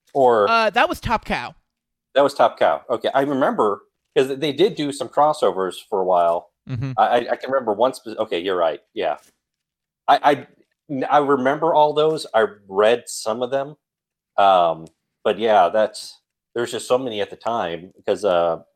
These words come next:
Speaker 1: trying to think of, not the name of, it wasn't Vertigo. It was, uh, the other big one that was trying to compete with Image, D C,
Speaker 2: Uh,
Speaker 1: and
Speaker 2: Dark
Speaker 1: Marvel.
Speaker 2: Horse?
Speaker 1: Not Dark Horse. They've always been around. Um, it was, they did Manowar and Ninjak.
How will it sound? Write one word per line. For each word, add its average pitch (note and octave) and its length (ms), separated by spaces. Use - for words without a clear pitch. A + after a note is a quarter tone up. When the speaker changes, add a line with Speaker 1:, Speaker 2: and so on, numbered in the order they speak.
Speaker 1:
trying D#3+ 120
to A2+ 40
think B2 180
of, - 60
not D3 200
the F2 60
name E2+ 220
of, D#2+ 160
it G#2+ 100
wasn't E2+ 260
Vertigo. E2+ 420
It F2+ 120
was, F2+ 260
uh, E2 360
the B2 180
other E3+ 180
big A#2+ 280
one G#2 180
that G#2 120
was G#2 240
trying B2 240
to - 60
compete A2 260
with G2 140
Image, G2+ 480
D G2+ 140
C, - 100
Speaker 2:
Uh, - 220
Speaker 1:
and F3 160
Speaker 2:
Dark F#3+ 160
Speaker 1:
Marvel. C#4+ 180
Speaker 2:
Horse? - 220
Speaker 1:
Not C3 240
Dark A#2 200
Horse. G2+ 200
They've C#3 200
always A#2+ 220
been F#2+ 140
around. F#2+ 400
Um, A2 260
it C#3 80
was, C3+ 200
they C#3 140
did C3+ 180
Manowar C#3+ 880
and G2+ 300
Ninjak. C3+ 540